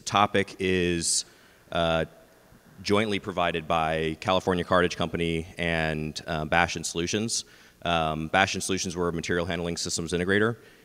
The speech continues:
and California Cartage is a third-party logistics provider. So between the two of us, we see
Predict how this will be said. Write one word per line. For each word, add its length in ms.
and 340
California 460
Cartage 420
is 200
a 80
third-party 420
logistics 420
provider. 440
So 340
between 340
the 40
two 220
of 100
us, 380
we 200
see 640